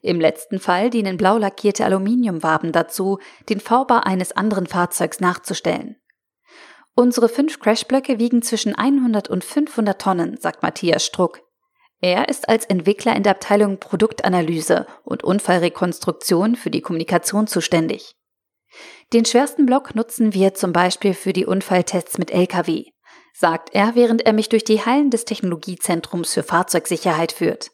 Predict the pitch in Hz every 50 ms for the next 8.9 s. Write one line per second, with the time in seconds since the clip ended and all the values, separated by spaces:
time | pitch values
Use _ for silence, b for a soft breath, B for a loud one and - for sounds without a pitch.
0 | _ _ _ _ _ _ _ _ _ _ _ _ _ _ _ - 185 196 233 -
1 | 233 226 226 226 - 220 196 185 175 180 233 269 - - 226 214 196 180 - 254
2 | 277 - - 220 208 - 202 185 190 165 - 175 196 - - - 170 165 156 156
3 | 151 151 - - - - b b b b _ - 160 160 151 151 160 - 160 -
4 | - - 190 185 190 170 185 170 170 170 165 - 175 170 175 170 165 156 - -
5 | 254 - - 185 - - 185 165 160 156 160 160 - 196 - _ _ _ _ _
6 | _ B B B B B B B B B _ - 240 247 240 - 269 277 320 -
7 | 285 - - 208 196 185 - - - 196 254 285 - - - - - - 226 -
8 | - 170 165 - - 170 165 - - 175 - - - - - - - -